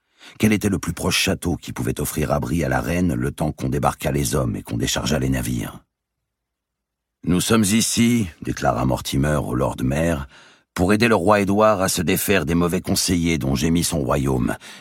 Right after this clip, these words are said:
et pour remettre la reine en l'état qui lui est dû. Nous n'avons donc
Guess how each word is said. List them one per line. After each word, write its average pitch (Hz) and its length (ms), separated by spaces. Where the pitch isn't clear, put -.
et 92 80
pour 170 260
remettre 95 360
la 85 120
reine 92 320
en 80 200
l'état 92 420
qui - 160
lui 73 200
est - 20
dû. 62 320
Nous 90 100
n'avons 87 280
donc 90 420